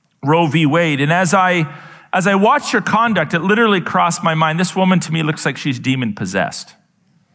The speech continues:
That's literally what was on my mind. And as you compare that to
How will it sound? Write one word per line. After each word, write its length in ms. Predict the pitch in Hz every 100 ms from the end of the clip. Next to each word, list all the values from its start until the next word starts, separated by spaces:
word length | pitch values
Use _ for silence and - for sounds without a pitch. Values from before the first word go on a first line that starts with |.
| _ _ _
That's 220 | - 156 -
literally 380 | 190 190 175
what 180 | 170 165
was 140 | 143 143
on 160 | 139
my 140 | 127 117
mind. 340 | 110 107 - - - _ _ _ _ _ - - - _ _ _ _ -
And 140 | 185
as 180 | 214 190
you 80 | 220
compare 540 | 226 180 180 262 285
that 880 | 165 175 151 127 165 - - - _ _ _ _ _ _
to 720 | - 185 175 165 165 160 147